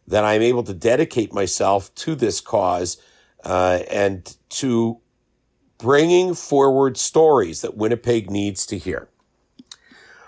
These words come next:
Par exemple, I know that there are individuals that are surprised that I keep going back to the well, that Kenny and I keep going back to the well when it comes to the subject of who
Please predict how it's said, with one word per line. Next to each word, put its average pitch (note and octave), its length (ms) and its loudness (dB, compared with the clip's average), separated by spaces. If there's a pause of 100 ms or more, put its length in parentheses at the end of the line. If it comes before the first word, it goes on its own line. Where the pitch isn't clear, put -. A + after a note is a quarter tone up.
(200)
Par F3+ 520 4
exemple, A2 920 -2 (1600)
I C#3 160 2
know A#3 240 6
that A3+ 220 2
there E3+ 160 6
are D3+ 80 4
individuals B2 580 0
that G#2 120 -4
are G#2 60 -2
surprised G2+ 920 0 (840)
that A2+ 140 2
I A#2 40 0
keep - 220 -2
going C3+ 240 4
back B2 240 2
to - 80 -6
the G2+ 80 0
well, B2 220 6
that G2+ 100 -2
Kenny A2 240 2
and G#2 100 0
I D3+ 120 2
keep G2 160 -10
going F#2 180 0
back F#2 160 2
to - 80 -10
the G2 60 -6
well G2 180 2
when G2+ 80 2
it F#2+ 80 -4
comes F3 200 -2
to D#3+ 40 -4
the - 40 -4
subject E2+ 580 -2 (720)
of A#2 380 2 (1800)
who A#3 640 4